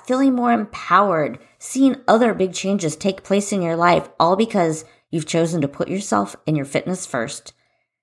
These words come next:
If you wanna make sure that you follow through on that, make a note in your calendar or send me an email at Coach Kim at the power of run dot com.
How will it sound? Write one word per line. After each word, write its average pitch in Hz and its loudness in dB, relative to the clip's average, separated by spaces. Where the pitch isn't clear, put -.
If - -8
you 214 0
wanna 247 2
make 277 2
sure 180 -4
that 156 -4
you 151 -2
follow 156 2
through 160 -4
on 175 -2
that, 180 -2
make 175 -2
a 294 4
note 240 2
in 233 -2
your 226 0
calendar 170 -4
or 269 4
send 208 2
me 269 6
an 277 0
email 233 2
at 151 2
Coach 220 -4
Kim 226 2
at 180 2
the 214 0
power 208 0
of 147 -2
run 165 0
dot 175 0
com. 196 0